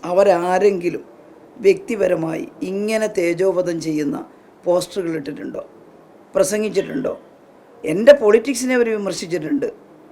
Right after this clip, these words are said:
കേട്ടില്ലേ? എന്നാൽ ശൈലജ ടീച്ചർ എന്ന് പറയുന്ന വ്യക്തിയെക്കുറിച്ച് അങ്ങനെ ഒരു ആക്ഷേപം, ഇനി നാളെ അവരെല്ലാം ഉന്നയിക്കുമെന്നറിയില്ല. എ ഡി മുസ്തഫ സാർ മരിച്ചുപോയി, എം പി കൃഷ്ണൻ നായർ മരിച്ചുപോയി. പക്ഷേ ഇലക്ഷനിൽ ഞങ്ങൾ അങ്ങോട്ടും ഇങ്ങോട്ടും വ്യക്തമായി രാഷ്ട്രീയം പറഞ്ഞിട്ടുണ്ട്.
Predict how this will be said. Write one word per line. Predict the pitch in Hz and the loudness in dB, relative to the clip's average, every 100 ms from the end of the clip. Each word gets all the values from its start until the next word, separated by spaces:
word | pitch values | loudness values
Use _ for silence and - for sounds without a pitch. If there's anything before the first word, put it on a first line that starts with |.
| - - - 208 | -20 -20 -2 2
കേട്ടില്ലേ? | 208 190 160 - - - - - - | 2 2 -4 -6 -12 -20 -20 -10 0
എന്നാൽ | 208 240 | 2 2
ശൈലജ | 233 185 190 240 247 | 2 2 6 8 8
ടീച്ചർ | 247 220 226 | 2 -2 -2
എന്ന് | 220 | -2
പറയുന്ന | 208 202 202 196 | 0 2 2 2
വ്യക്തിയെക്കുറിച്ച് | 190 175 - 208 196 160 147 - - - - - - - - | 0 -2 -2 0 0 0 -8 -8 -12 -14 -20 -20 -20 -20 -8
അങ്ങനെ | 185 226 247 233 | -4 0 0 2
ഒരു | 185 | 2
ആക്ഷേപം, | - - 170 - - - _ _ - | 0 -2 -4 -4 -10 -14 _ _ -8
ഇനി | 185 | -4
നാളെ | 196 175 226 | 0 2 4
അവരെല്ലാം | 214 208 208 202 | 4 2 2 0
ഉന്നയിക്കുമെന്നറിയില്ല. | 196 196 185 190 175 160 156 - - - - - - - | 0 -2 0 -2 0 -2 -4 -6 -16 -20 -20 -20 -12 -2
എ | 180 | 4
ഡി | 208 | 4
മുസ്തഫ | 190 208 | 2 -4
സാർ | 175 185 | -2 -2
മരിച്ചുപോയി, | 180 170 - 175 147 - - - - - - - | 0 -4 -6 -8 -8 -8 -12 -20 -20 -20 -20 -8
എം | 175 185 | -6 -2
പി | |
കൃഷ്ണൻ | 202 190 190 | -2 -2 -6
നായർ | 180 180 | -4 -4
മരിച്ചുപോയി. | 180 160 143 - - - - - - - _ _ 175 | -4 -6 -10 -10 -8 -8 -12 -20 -20 -20 _ _ -2
പക്ഷേ | 202 302 | 0 2
ഇലക്ഷനിൽ | - 190 220 285 294 | 4 2 0 0 2
ഞങ്ങൾ | 277 262 | 2 2
അങ്ങോട്ടും | 247 233 247 247 | 0 2 2 0
ഇങ്ങോട്ടും | 233 233 233 | 0 0 2
വ്യക്തമായി | 214 170 - 247 226 214 | 0 0 0 0 2 2
രാഷ്ട്രീയം | 208 175 160 - 180 | 2 0 -4 -4 -2
പറഞ്ഞിട്ടുണ്ട്. | 170 156 - 143 | -2 -6 -10 -10